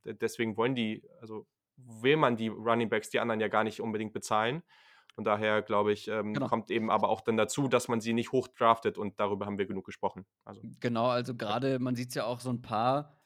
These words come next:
Speaker 2: dieser soliden Runner, äh, sind in der Free Agency ja auch noch ohne, ohne Team.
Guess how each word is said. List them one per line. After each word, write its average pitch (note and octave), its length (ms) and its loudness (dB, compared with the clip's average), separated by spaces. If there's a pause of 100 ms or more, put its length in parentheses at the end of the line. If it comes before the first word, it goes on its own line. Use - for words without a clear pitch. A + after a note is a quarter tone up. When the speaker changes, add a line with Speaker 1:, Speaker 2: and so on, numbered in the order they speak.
(140)
Speaker 2:
dieser B2 280 -4
soliden C3 800 -2
Runner, C3+ 760 -2
äh, C3+ 180 -6
sind C3+ 260 -6
in C3 160 -6
der B2+ 280 -2
Free B2 260 -6
Agency C#3 380 -6
ja C3 140 2
auch B2 200 -2
noch C3+ 300 -4 (520)
ohne, C3+ 500 2
ohne C3+ 240 -2
Team. F3+ 520 0